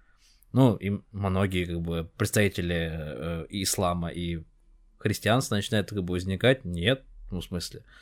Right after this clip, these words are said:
зародилась религия. Они такие: «Все просто. Посмотрите на вашу книгу Писания и на нашу. И скажите, кто у кого украл, если мы написали ее раньше?» Тора — это одна из древнейших считается.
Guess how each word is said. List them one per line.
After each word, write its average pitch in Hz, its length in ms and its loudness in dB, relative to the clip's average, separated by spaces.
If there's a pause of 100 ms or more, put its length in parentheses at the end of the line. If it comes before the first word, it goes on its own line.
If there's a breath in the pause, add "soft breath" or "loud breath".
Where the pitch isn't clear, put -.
(180 soft breath)
зародилась 87 500 -2
религия. 107 460 -2
Они 95 180 -4
такие: - 280 -6 (260 loud breath)
«Все - 220 0
просто. 131 480 0 (580 soft breath)
Посмотрите 117 400 4
на 117 240 4 (280)
вашу 113 640 4 (840)
книгу 107 480 2 (400)
Писания 92 440 2 (400 soft breath)
и 160 80 2
на 160 120 8
нашу. 110 400 2 (500)
И 131 80 0
скажите, 147 640 4 (640)
кто - 300 4
у 147 120 8
кого 113 280 6
украл, 95 480 2
если 107 240 4
мы 123 120 6
написали 104 380 4
ее 101 140 4
раньше?» 135 380 0 (1300)
Тора — 110 380 8
это 104 220 -4
одна 110 260 6
из 107 80 4
древнейших 127 480 6
считается. 87 720 -2